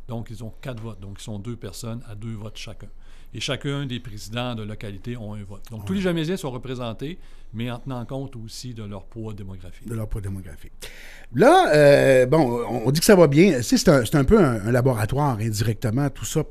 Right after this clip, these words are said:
Speaker 2: Mais c'est une belle collaboration, puis c'est vrai que c'est intéressant. Là, on prépare la deuxième mouture. Vous, euh, parlez dans la résolution que vous avez faite lors de votre dernier conseil de la Grébégie deux point zéro.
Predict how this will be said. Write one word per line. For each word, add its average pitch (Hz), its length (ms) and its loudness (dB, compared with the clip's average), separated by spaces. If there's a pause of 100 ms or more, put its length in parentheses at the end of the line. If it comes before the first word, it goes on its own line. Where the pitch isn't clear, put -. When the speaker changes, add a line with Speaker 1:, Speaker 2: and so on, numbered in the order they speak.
(100)
Speaker 2:
Mais 120 100 -4
c'est - 220 -8
une 127 80 0
belle 156 160 2
collaboration, 143 560 0
puis - 80 -6
c'est 131 100 0
vrai 180 140 -4
que - 80 -6
c'est 123 120 0
intéressant. 104 460 -8 (580)
Là, 160 120 6
on 185 80 10
prépare 180 320 8
la 139 120 8
deuxième 151 460 8
mouture. 139 340 4
Vous, 127 340 4
euh, 104 120 2
parlez 117 240 2
dans 131 180 2
la 113 80 2
résolution 113 480 0
que 143 80 2
vous 120 60 2
avez 107 200 0
faite 165 160 2
lors 123 120 0
de 113 80 -2
votre 110 280 -4
dernier 110 260 0
conseil 143 440 2
de 120 220 2 (300)
la 120 160 0
Grébégie 156 500 4
deux 165 240 6
point 160 320 6
zéro. 139 540 6